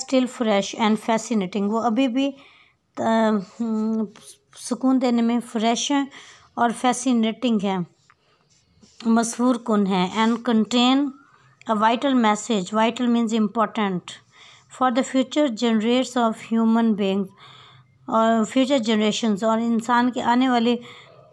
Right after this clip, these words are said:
हम्म, जो मुस्तकबिल के जनरेशंस हैं, हम्म, नस्लें हैं, उनके लिए भी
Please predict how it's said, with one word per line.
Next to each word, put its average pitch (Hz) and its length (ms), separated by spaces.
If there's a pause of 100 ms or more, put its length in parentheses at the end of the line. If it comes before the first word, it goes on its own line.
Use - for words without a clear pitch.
(100)
हम्म, 233 280
जो 233 120
मुस्तकबिल 240 600 (100)
के 240 220 (320)
जनरेशंस 233 880
हैं, 180 260 (920)
हम्म, 226 340
नस्लें 262 320
हैं, 233 180
उनके 262 400
लिए 269 180
भी 240 260